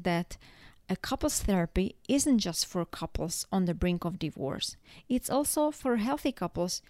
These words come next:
who want to get the most out of their relationship. So don't feel bad about searching for help. Number three,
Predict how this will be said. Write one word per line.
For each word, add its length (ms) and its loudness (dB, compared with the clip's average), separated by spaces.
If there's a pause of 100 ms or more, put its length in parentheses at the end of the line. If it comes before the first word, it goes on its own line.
(140)
who 120 2
want 300 4
to 80 0
get 300 0
the 60 2
most 360 2
out 400 2
of 200 -4
their 180 4
relationship. 720 0 (300)
So 260 4
don't 240 2
feel 140 4
bad 240 2
about 400 -2
searching 400 2
for 220 0
help. 340 -6 (340)
Number 540 2
three, 380 2